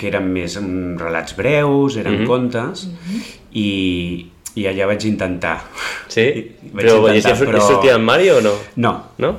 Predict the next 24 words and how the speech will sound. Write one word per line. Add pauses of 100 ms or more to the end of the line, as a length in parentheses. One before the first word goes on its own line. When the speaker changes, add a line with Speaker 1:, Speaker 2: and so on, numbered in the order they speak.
Speaker 1:
No,
no,
no. (360)
Speaker 3:
O
sigui
que
Speaker 1:
No.
Speaker 3:
sempre
Speaker 1:
Hi
havia
Speaker 3:
has
tingut (340)
aquesta
idea
o
aquest
somni,
no?,
de,
de (220)
fer
una
novel·la,
d'escriure,